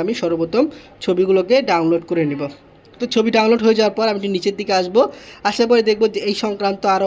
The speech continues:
অনেকগুলো ছবি আছে, আমি সর্বপ্রথম এই ছবিগুলোকে এখান থেকে ডাউনলোড করে নিব। তো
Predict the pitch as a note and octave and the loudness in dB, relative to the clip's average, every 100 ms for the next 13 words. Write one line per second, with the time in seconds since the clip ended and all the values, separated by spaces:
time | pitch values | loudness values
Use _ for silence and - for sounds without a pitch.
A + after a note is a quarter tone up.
0 | F#3 F#3+ F#3+ G#3+ - F3+ F#3+ E3+ G#3+ G4 | 0 0 -2 -2 -2 -2 0 0 0 -2
1 | - - - F3+ F#3+ G#3 G3+ G#3+ A#3+ - | -6 -20 -6 -2 0 0 0 0 -2 -2
2 | A#3 A#3+ G3 F#3+ G3+ G3+ F#3+ C4 A#3+ F#3 | -2 0 0 0 0 -2 0 -2 0 -4
3 | F3 A3+ F3+ E3 E3 E3 E3+ D#3+ D3+ C#3+ | -4 -4 -2 0 0 -2 -2 -2 -4 -6
4 | - - - | -12 -12 -6